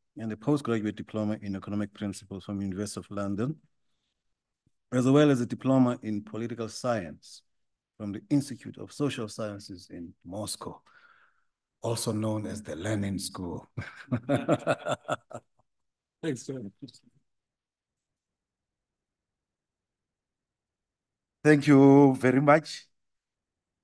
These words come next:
Speaker 2: uh, Program Director and Chair of, uh, our Council of Advisors.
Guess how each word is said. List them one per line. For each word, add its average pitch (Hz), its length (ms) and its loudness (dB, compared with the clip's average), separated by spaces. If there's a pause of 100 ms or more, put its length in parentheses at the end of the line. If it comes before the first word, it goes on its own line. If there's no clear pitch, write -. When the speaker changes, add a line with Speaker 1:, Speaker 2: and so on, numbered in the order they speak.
(160)
Speaker 2:
uh, 110 540 4
Program 120 480 -2
Director 110 500 2
and 101 380 -4
Chair 110 420 2
of, 98 340 -4
uh, 92 240 -2
our 92 260 -6
Council 113 420 -4
of 107 160 -4
Advisors. 127 800 -6